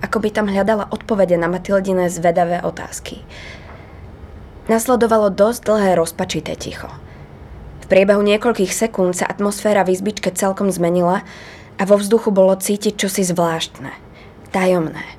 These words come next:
Po chvíli sa ozvala Matilda. "Prepáčte, že som sa na tieto veci pýtala. Nie je to moja vec." Vtedy sa učiteľka Jenny trochu pozbierala. Plecia uvoľnila, šálku opatrne položila na tanierik.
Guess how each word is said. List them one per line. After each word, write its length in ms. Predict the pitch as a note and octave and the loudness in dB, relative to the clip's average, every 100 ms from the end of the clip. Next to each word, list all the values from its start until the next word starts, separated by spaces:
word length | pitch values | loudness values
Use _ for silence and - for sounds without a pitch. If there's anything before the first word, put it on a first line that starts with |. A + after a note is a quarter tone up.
| - - - - - - - - - - - | -20 -20 -20 -20 -20 -20 -20 -20 -20 -10 0
Po 80 | F#3+ | 0
chvíli 320 | G3+ G#3+ A3 | 4 4 4
sa 240 | G#3+ E3+ | 0 -2
ozvala 320 | E3 E3+ E3+ | 0 0 0
Matilda. 480 | D#3 - D#3 - - - - - - - - - - - - - | -2 -4 -8 -8 -12 -14 -20 -20 -20 -20 -20 -20 -20 -20 -12 2
"Prepáčte, 640 | A3 G#3 G3+ - - F#3 | 2 4 0 -2 -4 -4
že 160 | F3+ F3+ | -2 0
som 160 | F#3 | 0
sa 160 | F3 F3 | 0 0
na 80 | F3 | 0
tieto 320 | F3+ F3 D#3 | 0 0 0
veci 240 | D#3 - | -2 -6
pýtala. 480 | C#3+ D#3+ - D3 C#3 - - - | -6 -8 -8 -8 -8 -10 -14 0
Nie 240 | G#3 G3+ F#3 | 4 4 2
je 40 | |
to 60 | E3+ | -4
moja 240 | D#3+ D3 B2+ | -6 -6 -6
vec." 320 | - - - - - - - - - - - - - - - - | -8 -12 -16 -20 -20 -20 -20 -20 -20 -20 -20 -20 -20 -20 -20 -10
Vtedy 240 | - A3 B3 | 0 2 2
sa 160 | A#3 | -2
učiteľka 560 | G#3 B3 A#3+ A#3 A#3 G3+ | -4 -4 0 -2 0 -4
Jenny 480 | F3+ F#3+ G#3 G#3 - - - - - - | 2 2 2 -2 -6 -20 -20 -20 -6 -2
trochu 240 | A3+ G#3+ | -2 -2
pozbierala. 720 | - F3 F3 - - - - - - - | 2 2 2 -8 -8 -10 -12 -12 -10 -8
Plecia 400 | - G#3+ G#3+ G3 | 4 4 4 0
uvoľnila, 720 | - F#3+ G3+ G#3 G#3+ G#3 G#3 - - | 2 4 2 2 0 0 -2 -8 -10
šálku 480 | - G#3 G#3 G#3 - | 0 4 4 2 -2
opatrne 400 | F3 F3+ F3+ E3+ | 0 -2 0 -2
položila 560 | E3 E3+ F3 F3 E3+ E3 | 2 4 4 2 0 0
na 80 | |
tanierik. 640 | D#3 D#3 C3 - - - | -4 -8 -10 -10 -10 -10